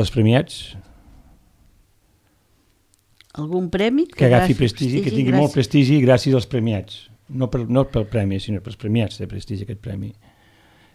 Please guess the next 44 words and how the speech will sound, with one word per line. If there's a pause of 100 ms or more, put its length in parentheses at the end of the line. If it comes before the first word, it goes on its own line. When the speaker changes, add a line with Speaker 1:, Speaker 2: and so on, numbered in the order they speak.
Speaker 1:
És
que
aquesta
setmana
s'han
donat
els
Premis
Príncips
d'Astúries, (960)
Speaker 2:
Sí. (420)
Speaker 1:
que
penso
que...
No,
que
vull
dir
que,
eh,
està
agafant
prestigi
gràcies
als
premiats
que,
que,
que,
que,
que
rebin
el
premi,
no?
El
guardó,
no? (560)
Una
mica
dels
Nobel,
no? (160)
Speaker 2:
Sí.